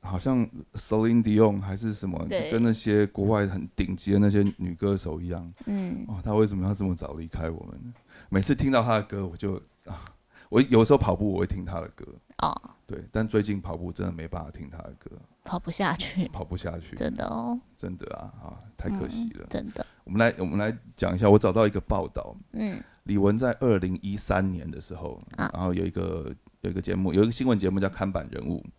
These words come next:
Speaker 1: 他，
Speaker 2: 嗯。
Speaker 1: 他在节目中提到啊，呃，听到当时有谭盾写的《卧虎藏龙》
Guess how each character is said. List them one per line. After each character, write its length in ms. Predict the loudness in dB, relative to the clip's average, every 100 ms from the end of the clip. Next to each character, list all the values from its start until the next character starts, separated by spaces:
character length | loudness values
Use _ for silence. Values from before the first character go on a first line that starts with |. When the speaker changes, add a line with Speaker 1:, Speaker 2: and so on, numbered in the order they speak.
| _ _
Speaker 1:
他， 160 | 0 0
Speaker 2:
嗯。 100 | 0
Speaker 1:
他 120 | 0
在 120 | 0
节 120 | 0 -2
目 140 | -2
中 220 | -2 -4
提 200 | -6 -10
到 120 | -8
啊， 260 | -6 -8 -10 -16 -20 -20 _ _ -4
呃， 260 | -2 -2
听 180 | -2 -2
到 140 | 0 2
当 240 | 0 -2
时 200 | -4 -4
有 100 | -2
谭 340 | -2 -4 -4 0
盾 300 | 2 2 0
写 220 | -10 -8
的 80 | -8
《卧 300 | 0 4 2
虎 260 | 0 -12 -14
藏 340 | -12 -10 -8
龙》 100 | -10